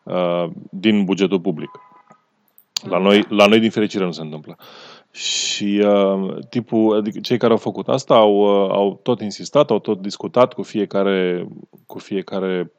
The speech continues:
Speaker 1: să zicem, județ, cu D S P-ul fiecărui județ, să zicem. Uh, și au spus: "Măi, haide să vedem, mai aveți nevoie să dați homeopatie? Că nu e cazul, chiar uitați dovezile, uitați nu știu ce." Li s-au ridicat homeopații în cap, i-au,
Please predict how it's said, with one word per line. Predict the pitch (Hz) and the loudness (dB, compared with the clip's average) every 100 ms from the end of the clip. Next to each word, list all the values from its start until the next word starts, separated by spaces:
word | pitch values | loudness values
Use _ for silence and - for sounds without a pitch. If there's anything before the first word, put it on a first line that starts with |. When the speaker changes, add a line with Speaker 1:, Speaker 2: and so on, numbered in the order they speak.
| - - | -20 -20
Speaker 1:
să | - 104 | -10 -8
zicem, | 95 110 | -2 -2
județ, | 90 104 95 - - | -2 0 -2 -2 -14
cu | - 90 | -12 -8
D | 90 | -6
S | - | -6
P-ul | 98 107 101 | 0 2 2
fiecărui | 101 98 95 | 0 -2 -2
județ, | 90 85 78 | -4 -6 -6
să | - 87 | -12 -14
zicem. | 80 - 143 - - - - - - | -14 -12 -12 -14 -20 -20 -20 -20 -8
Uh, | 98 92 95 92 | -2 0 2 0
și | - - - 110 113 | -4 -6 -4 0 2
au | 107 | 2
spus: | - 117 101 | 0 -6 -2
"Măi, | 120 104 | -2 -2
haide | 117 113 | -2 -2
să | 110 110 | -2 0
vedem, | 110 104 92 | 0 2 0
mai | 90 92 92 | 0 0 0
aveți | 95 107 | -2 -2
nevoie | 104 110 104 | 0 0 0
să | 110 101 92 - - | 0 -2 -2 -10 -6
dați | 101 107 - | 0 0 0
homeopatie? | 107 92 95 - 120 | -4 -2 -6 -4 -4
Că | - | -4
nu | 185 277 139 | -6 -4 -6
e | |
cazul, | - 104 82 85 | 0 0 0 -4
chiar | - 143 | -4 -4
uitați | 151 147 98 | -2 -2 0
dovezile, | 101 113 113 98 | -2 -2 -4 -4
uitați | 92 104 | -6 -10
nu | |
știu | 95 - | -10 -14
ce." | - _ _ _ - _ | -14 _ _ _ -20 _
Li | - 131 | -2 0
s-au | 127 117 107 | 4 4 4
ridicat | 104 110 101 120 | 2 0 2 2
homeopații | 107 110 101 113 104 92 | 2 -4 0 0 -2 -4
în | 95 | 0
cap, | 165 160 | 2 2
i-au, | 113 120 | 2 0